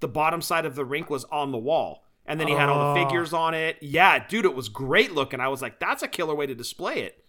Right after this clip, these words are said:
Speaker 1: You could also, I guess, do it at an angle. If you had
Speaker 2: Uh-huh.
Speaker 1: pegs kinda sticking out of the wall, you could put it at an angle. But it looked really good the way he had it done. And then we watched the Andre the Giant episode, which I didn't realize was two hours long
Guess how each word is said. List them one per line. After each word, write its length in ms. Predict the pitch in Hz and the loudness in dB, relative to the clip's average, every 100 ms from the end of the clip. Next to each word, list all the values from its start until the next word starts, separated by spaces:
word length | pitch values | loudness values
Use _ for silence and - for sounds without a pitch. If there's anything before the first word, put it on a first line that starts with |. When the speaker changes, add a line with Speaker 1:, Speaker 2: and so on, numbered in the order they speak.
| 151 | -2
Speaker 1:
You 140 | 214 | 0
could 100 | 233 | 2
also, 240 | 247 262 262 | 2 4 2
I 60 | |
guess, 200 | 190 147 | 2 -2
do 160 | 131 185 | 0 0
it 40 | 165 | 0
at 80 | |
an 140 | 127 117 | -2 -4
angle. 600 | 127 139 156 226 262 _ _ _ _ | -4 -4 -2 -4 -4 _ _ _ _
If 180 | - 135 | -8 -6
you 100 | 160 | -4
had 160 | 165 147 | 0 2
Speaker 2:
Uh-huh. 120 | 156 | 0
Speaker 1:
pegs 300 | 160 175 175 | 0 -4 -4
kinda 220 | - 180 | -4 -4
sticking 340 | 170 185 180 185 | -4 -6 -4 -2
out 80 | 180 | -2
of 60 | |
the 80 | 175 | -2
wall, 200 | 170 175 | -2 -2
you 100 | 156 | -4
could 120 | 135 | -6
put 100 | 165 160 | -4 -2
it 20 | |
at 160 | 139 | -2
an 60 | 127 | -2
angle. 460 | 131 151 180 214 - _ - | -4 -2 0 -2 -4 _ 0
But 120 | 175 | 2
it 40 | |
looked 200 | 160 240 160 | 4 2 4
really 240 | 196 196 | 6 6
good 220 | 156 196 | 6 0
the 60 | 147 | 0
way 120 | 156 | -2
he 140 | 160 170 | -2 0
had 160 | 143 | 2
it 100 | 113 | 0
done. 360 | 107 156 139 90 - _ _ _ | 0 0 0 -4 -16 _ _ _
And 280 | 165 165 160 | 4 4 4
then 80 | 165 | 4
we 100 | 185 | 4
watched 240 | 180 - | 4 2
the 100 | 160 | -2
Andre 260 | 147 151 151 | 0 0 -2
the 100 | 127 | -4
Giant 320 | 143 165 180 | -2 -2 -2
episode, 340 | 131 123 135 | -8 -6 -6
which 140 | 123 123 | -4 -4
I 80 | 131 | -4
didn't 260 | 151 151 | -4 -8
realize 500 | 123 160 151 135 113 | -6 -2 0 0 0
was 140 | 117 - | -8 -10
two 220 | - 165 | -4 0
hours 320 | 135 113 113 | 0 -2 -6
long 460 | 131 156 127 98 | -4 0 -2 -4